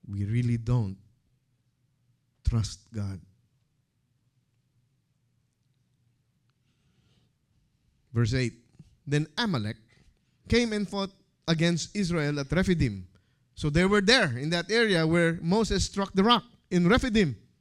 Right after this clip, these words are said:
And what happened? Amalek came and fought against Israel. Somebody was waging war. So Moses said to Joshua,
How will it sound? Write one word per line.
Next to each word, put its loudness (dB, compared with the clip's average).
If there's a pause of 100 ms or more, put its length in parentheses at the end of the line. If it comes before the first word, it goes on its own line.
(600)
And 2
what 6
happened? 2 (300)
Amalek 6
came 2
and -4
fought -2
against -2
Israel. -2 (840)
Somebody -2
was -2
waging 0
war. -4 (1200)
So 4
Moses 2
said -2
to 0
Joshua, 2